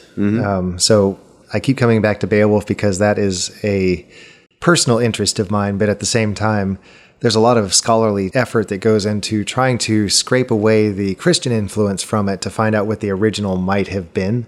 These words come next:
Speaker 1: Mm-hmm.
Speaker 2: And so maybe we find scholars in Vardalan, in Edelin, who study these works, uh,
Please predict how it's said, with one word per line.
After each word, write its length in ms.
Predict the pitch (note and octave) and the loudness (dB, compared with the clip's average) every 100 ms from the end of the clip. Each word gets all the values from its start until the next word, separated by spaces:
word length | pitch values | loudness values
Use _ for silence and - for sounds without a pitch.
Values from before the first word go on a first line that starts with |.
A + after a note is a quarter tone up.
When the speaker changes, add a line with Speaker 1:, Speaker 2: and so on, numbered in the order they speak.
| - | -6
Speaker 1:
Mm-hmm. 440 | G2 G2+ A2 C#3 _ _ | -2 -2 -2 -8 _ _
Speaker 2:
And 160 | A#2+ G#2+ | -2 2
so 100 | A2 | 4
maybe 300 | A2 B2 A#2 | 4 4 4
we 240 | G#2 G#2 | 4 2
find 400 | F#2+ A2 G#2 G2 | 0 0 0 0
scholars 520 | - A2 G#2+ A2 G2+ | 0 2 2 2 0
in 480 | G2+ A2 G2+ G2 F#2 - _ A2 | 0 -2 0 -2 -4 -12 _ -4
Vardalan, 720 | G#2+ A2 A#2 F2+ D2+ E2 F2+ _ _ | 2 4 2 -2 -6 -10 -12 _ _
in 200 | A#2 G2+ | -4 -2
Edelin, 560 | F#2 A2+ G2+ F#2 F#2 F2+ | 0 0 2 0 -2 -2
who 380 | - A2+ G2+ F#2+ | 0 2 2 -2
study 420 | - - D#3 D3 | -2 2 4 4
these 360 | A2 G#2+ G#2 F#2 | 2 2 2 0
works, 760 | G2 A2+ G2 - - - - D3+ | 2 2 2 2 0 0 -6 -4
uh, 360 | A2 G2 F2 | -2 -2 -4